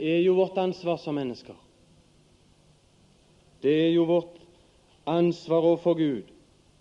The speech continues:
Nei. Ja, men har vi ingen personlig ansvar? Nei, ikke under loven som et menneske i kjødet. For som sådan så er vi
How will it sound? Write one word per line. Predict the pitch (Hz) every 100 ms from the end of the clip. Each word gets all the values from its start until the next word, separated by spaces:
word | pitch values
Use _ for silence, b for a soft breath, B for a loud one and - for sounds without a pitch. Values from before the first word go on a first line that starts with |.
| _ _ _ _ b b b b _
Nei. | 113 127 139 143 113 - - _ _ _ _ _ _ _ _ _ _ _ -
Ja, | 139
men | 170 165
har | 156 170 175
vi | 180 - 180 180
ingen | 185 180 180 -
personlig | 175 175 - 180 175 175 - - - _ _ _ _ _ _ _ -
ansvar? | 147 160 143 143 135 123 101 - _ _ _ _ _ b b b b b -
Nei, | 135 160 170 175
ikke | 185 190 - - 175
under | 175 165 165 165
loven | 156 165 165 156
som | 156 160 151
et | 151
menneske | 147 151 147 143 -
i | 139
kjødet. | 139 131 110 92 - _ _ _ _ _ _ b b b _
For | 165
som | 165 180 185
sådan | - 185 185 185 185
så | 180 185
er |
vi | 185